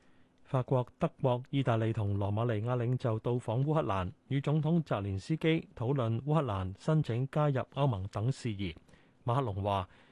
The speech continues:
四個國家都支持烏克蘭立即獲得歐盟輪選國地位。法國亦會提供六種更具威力嘅自走炮。俄羅斯表示，歐洲領袖到訪基輔唔會拉近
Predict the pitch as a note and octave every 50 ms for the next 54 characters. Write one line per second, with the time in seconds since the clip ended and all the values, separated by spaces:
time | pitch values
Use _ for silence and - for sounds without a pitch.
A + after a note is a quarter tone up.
0 | - _ - - - E3 D#3+ E3+ E3+ E3 E3+ D#3+ - - F#3 F#3 F#3 D#3+ F#3+ -
1 | - - - F3+ F3+ D#3 - - A#2 G#2 F#2+ G#2 C3+ D3+ D#3 - - G#2 F#2+ F#2
2 | F#2 G2+ A2 G#2+ - - - - E3 - - _ _ _ _ - C3 A2 G#2 -
3 | - E3 D#3 - F3+ D#3+ D#3 D#3 D#3 C3+ A2 F#2+ F#2+ F#2+ F#2+ G2 G2 F#2 F#2 F#2+
4 | - - A#2 C3+ C#3 C3 A2+ - - G#2 G2+ G#2 G#2 G2+ G2 - - - - -
5 | - - - - - D3+ - E3 D#3 C#3 B2+ - - C#3+ D3+ - - B2+ G#2+ G2
6 | G2+ - - E3+ E3+ D#3 B2 - - - - G#2 B2 D3 D3 - C3+ C3 C3 -
7 | B2 A2+ A2+ A#2 D3 C#3 B2 - - A2+ G#2+ - - G#2 - G#2 A2+ A2+ B2 A2+
8 | G#2+ F#2 E2+ - - _ - - - - - - - _ _ - - A#2 A2+ A2
9 | A#2 - - F#3 D3+ C3+ C#3+ D#3 D3 - - C3 A#2 A#2+ A#2+ - - - D#3+ E3+
10 | E3+ - F3+ E3+ E3 C#3 A2 A2+ B2 - A2+ A2 A2 - B2 A#2 B2+ A#2+ C3+ -
11 | D#3 D3+ D3+ - - B2 A#2+ A#2+ - - - G#2+ G2+ G2 G#2+ A#2 B2+ C#3+ D#3 D3+
12 | D#3+ D3 - G#2+